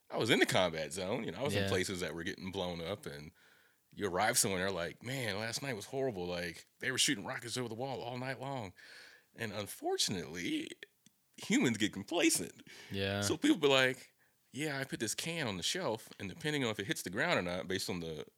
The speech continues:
Speaker 1: the rattling of the boom, if the can doesn't hit the ground, then they're not waking up. They're just, like, staying asleep." Everybody's supposed to run to a bunker, regardless of, you know, how close something hits.
Speaker 2: Mm.
Speaker 1: So people get complacent, man. But,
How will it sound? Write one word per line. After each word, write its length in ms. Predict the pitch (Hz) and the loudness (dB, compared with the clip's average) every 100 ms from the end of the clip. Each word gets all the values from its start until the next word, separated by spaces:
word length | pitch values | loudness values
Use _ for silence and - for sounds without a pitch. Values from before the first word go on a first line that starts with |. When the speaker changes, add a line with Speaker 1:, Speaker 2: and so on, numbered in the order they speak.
| _ | _
Speaker 1:
the 100 | - | -8
rattling 400 | 90 107 127 104 | -2 2 4 4
of 80 | 95 | 2
the 60 | 82 | 0
boom, 480 | 90 170 98 87 - - - - - | 2 2 2 -2 -8 -16 -20 -14 -6
if 120 | 90 | -4
the 60 | |
can 220 | - 190 165 | 2 4 4
doesn't 140 | 113 | 2
hit 80 | 95 | -2
the 60 | |
ground, 360 | 87 117 113 90 | 2 4 4 2
then 120 | 85 | 0
they're 100 | 90 | -2
not 180 | 90 - | -2 -4
waking 260 | 78 - 78 | -8 -10 -10
up. 140 | - | -10
They're 120 | - 85 | -10 -10
just, 200 | - - | -10 -8
like, 160 | - | -8
staying 200 | - 90 | -8 -8
asleep." 280 | - 85 - - | -8 -10 -10 0
Everybody's 280 | 117 131 120 | 8 10 10
supposed 160 | 113 98 | 6 0
to 60 | |
run 120 | 95 87 | -2 -4
to 120 | 82 | -8
a 40 | - - | -8 -6
bunker, 400 | 92 - - - _ _ _ _ - | -6 -6 -14 -16 _ _ _ _ -4
regardless 720 | 104 95 98 92 90 82 - | -4 0 2 2 0 -2 -4
of, 340 | 82 78 78 - | -2 -6 -6 -8
you 100 | 85 | -12
know, 160 | 73 69 | -12 -8
how 140 | 104 90 | -6 -6
close 260 | - 87 | -6 -6
something 300 | - 92 - - - | -6 -8 -10 -10 -8
hits. 380 | - - - - - - | -8 -6 -8 -10 -20 -10
Speaker 2:
Mm. 260 | 101 98 92 | -6 -4 -4
Speaker 1:
So 100 | 139 | -4
people 140 | 165 | -2
get 100 | 101 | -4
complacent, 500 | - - 85 82 - | -6 -8 -4 -4 -6
man. 320 | 76 80 85 78 | -6 -2 -2 -4
But, 220 | 78 - | -8 -8